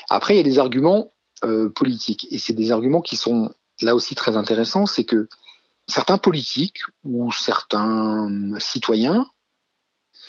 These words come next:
disent que c'est bien que Nantes entre en Bretagne. Pourquoi ? Alors, en général, c'est des bas bretons qui disent ça, évidemment, hein. Mais c'est bien que Nantes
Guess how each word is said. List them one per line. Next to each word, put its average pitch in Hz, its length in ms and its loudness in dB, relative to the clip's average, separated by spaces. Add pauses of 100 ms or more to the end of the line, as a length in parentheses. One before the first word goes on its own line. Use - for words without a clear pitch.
(220)
disent 156 400 -2
que - 320 4 (880)
c'est - 300 -2
bien 156 320 2
que - 160 0
Nantes 143 500 0 (720)
entre 151 260 4
en 117 60 4
Bretagne. 117 400 2
Pourquoi ? 165 480 2 (580)
Alors, 101 220 2
en 120 60 4
général, 131 340 4
c'est 135 120 -6
des 117 100 4
bas 131 160 6
bretons 127 340 4
qui 107 120 -6
disent 95 160 -4
ça, 98 140 -4
évidemment, 92 440 -4
hein. - 40 -20 (520)
Mais 127 100 2
c'est - 160 -2
bien 151 220 4
que 151 140 4
Nantes 151 500 2